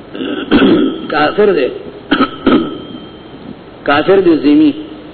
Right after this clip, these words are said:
<clears throat> چې مسلمانانو سره دی په وعده کې، د هغه قصاص به هم اخیستی شي. هو چې حربي کافر دی، نو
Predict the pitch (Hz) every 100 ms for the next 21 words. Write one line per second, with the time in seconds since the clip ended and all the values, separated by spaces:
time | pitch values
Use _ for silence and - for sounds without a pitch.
0 | - - - - - - 240 170 143 156
1 | 151 156 160 170 180 165 156 165 147 143
2 | 139 143 147 131 - - - - - -
3 | - - - - - - - - 135 165
4 | 185 165 160 156 135 143 147 123 120 127
5 | 123 - - - - - - - 208 196
6 | 180 - 160 175 233 202 185 190 185 156
7 | 139